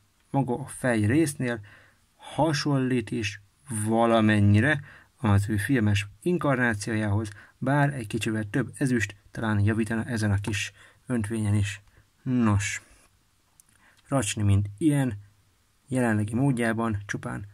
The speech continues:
kezeit tudja föl és körbe mozgatni, lábai teljesen tömörek, illetve a feje is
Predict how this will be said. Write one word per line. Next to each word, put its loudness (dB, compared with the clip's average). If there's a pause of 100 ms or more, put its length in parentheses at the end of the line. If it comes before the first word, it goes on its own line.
(260)
kezeit -2
tudja -14
föl 0 (500)
és -6 (460)
körbe -2
mozgatni, -2 (300)
lábai -2
teljesen -4
tömörek, -2
illetve 0
a -6
feje -6
is -2